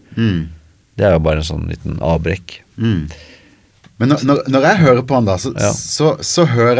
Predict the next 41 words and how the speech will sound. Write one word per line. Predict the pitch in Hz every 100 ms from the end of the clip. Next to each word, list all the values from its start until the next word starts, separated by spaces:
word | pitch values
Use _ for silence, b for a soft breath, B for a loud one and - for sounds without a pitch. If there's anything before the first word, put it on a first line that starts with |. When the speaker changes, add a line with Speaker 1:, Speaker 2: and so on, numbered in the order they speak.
| 135
Speaker 1:
jeg |
liksom, | 127 127 113 104 101
jeg, | 131 135 117 -
jeg | 113
synes | 143
jeg | 147 131
hører | 113 113 117 127
en, | 104 104 101 92 B B B B
en | 120 117
som |
er | 120
på | 117
jakt | 107 135 - - -
etter | 113 123
klanger | - 104 117 139
på | 139
gitaren. | 110 117 135 139 92 85 B B -
Det | 123
er |
liksom, | 139 123
det | 117
ligger | 117 143 147
veldig | 110 107 110 113
i | 101 110 120
hånda, | 101 127 139 123 98
og | 101
du | 110
liksom, | 107 117 107 98 B B B
eh, | 98 101 98 98 98 95
det, | 95 104 95
det |
liksom | 107 117 110
åpne, | 107 110 110 123 120 110 110 110 113 117
åpne | 110 113 113
strenge, | 117 107 110 113 123 120
og | 101 104
liksom, | 104 110 92 87 87 87 B B B B -
eh, | 98 95 92 92 92
på, | 82 107 -
på, | 104 101 98 95 87 82
ja, | 104